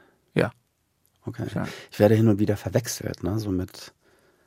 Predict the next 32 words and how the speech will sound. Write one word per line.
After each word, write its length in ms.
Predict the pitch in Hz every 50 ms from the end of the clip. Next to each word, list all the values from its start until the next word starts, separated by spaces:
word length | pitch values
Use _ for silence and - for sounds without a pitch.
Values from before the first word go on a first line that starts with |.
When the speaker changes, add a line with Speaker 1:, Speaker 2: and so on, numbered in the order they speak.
| _ _ _ _ -
Speaker 2:
ähm, 280 | - 92 87 85 85 -
also 200 | - 101 98 95
jetzt 280 | 78 85 98 95 - -
durch 120 | 104 101
den 120 | - 107 -
internationalen 680 | - 117 117 113 104 104 104 - 107 98 92 95 113 120
Erfolg 380 | 117 113 - - 110 113 - -
haben 60 | 107
mich 140 | 107 107 -
Leute 280 | - 104 104 104 - 104
ver-, 240 | - - 98 92 92 -
also 240 | - 85 90 92 78
meinten 320 | - 90 87 90 - 90
doch, 100 | 87 90
das 180 | - - - -
ist 120 | 101 -
doch 120 | - - -
Colin 340 | - - - 98 85 76 71
Firth 540 | - - - - 92 67 62 - - - -
oder 140 | - 85 82
das 160 | 78 - -
ist 160 | - 92 -
doch 100 | 92 -
Louis 320 | - 107 104 98 92 - -
Theroux 540 | - 95 85 92 104 110 95 76 - - - - - - - - - - - - - - 1077 1077 1077 1077 1077
oder 140 | - 90
das 100 | 90 90
ist 40 | -
doch 100 | 101 -
Edward 280 | - 104 - 92 85 -
Snowden. 720 | - - - 117 117 123 127 117 98 87 82 80 - - - - - - - - -
Ähm, 540 | 92 92 90 92 92 90 90 92 92 95